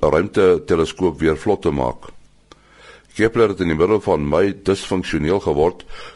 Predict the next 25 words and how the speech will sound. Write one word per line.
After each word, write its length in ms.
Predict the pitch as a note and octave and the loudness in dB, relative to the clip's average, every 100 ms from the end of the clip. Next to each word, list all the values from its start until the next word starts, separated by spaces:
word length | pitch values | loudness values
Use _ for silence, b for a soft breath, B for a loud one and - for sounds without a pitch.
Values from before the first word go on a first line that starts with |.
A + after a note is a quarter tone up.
| B | B
toe 120 | F2+ | -4
die 140 | F2 | -4
tweede 320 | F2 A#2 C3 A#2+ | -2 0 0 0
van 200 | F#2+ E2+ | 0 -2
vier 260 | A2+ A#2 | -2 -4
stabiliseringswiele 1120 | - G#2+ E2+ E2 - A#2+ A2 F#2 - D2+ F2+ | -2 -2 -2 -2 0 0 0 -2 -4 -2 -2
aan 200 | D2 D#2 | -2 -4
boord 300 | C2+ E2 F#2 | 0 0 0
onklaar 480 | - F2+ - F#2+ F2 | -4 -6 -2 0 0
geraak 360 | D2+ C#2+ C2+ C2 | 0 0 0 -2
het. 260 | B1+ - - _ - - - B B B B B | -8 -10 -20 _ -20 -20 -20 B B B B B
Nog 240 | - G#2 C3 | -2 -2 0
'n 80 | C3 | 0
stabiliseringswiel 1080 | - G2+ F#2 F2 G2+ F#2 F2 B1+ D2 G2 - B | 0 2 2 0 0 0 -2 -2 -2 -2 -6 B
het 240 | D2 D#2+ | -2 -2
vroeër 300 | - A#2+ A#2+ | -2 0 2
onklaar 440 | F#2 D#2+ D2 D#2 D2 | 0 -2 0 0 0
geraak, 480 | C#2 C#2 F#2+ - - b b b b b | -2 0 -2 -6 -18 b b b b b
maar 180 | D#2+ F2 | -2 -2
Kepler 380 | A2 A#2 A#2+ A2+ | 0 0 2 0
kon 200 | F#2+ F2+ | 0 -2
steeds 320 | - A#2 A#2+ | -2 -2 -2
genoegsaam 520 | - E2+ G#2 - F#2+ | -4 -4 -2 -2 -2
gestabiliseer 760 | - D#2+ F2 D#2 C#2 - A2 G#2+ | -2 -4 -2 -2 -4 -2 0 2
word 320 | D#2+ E2 | 0 -2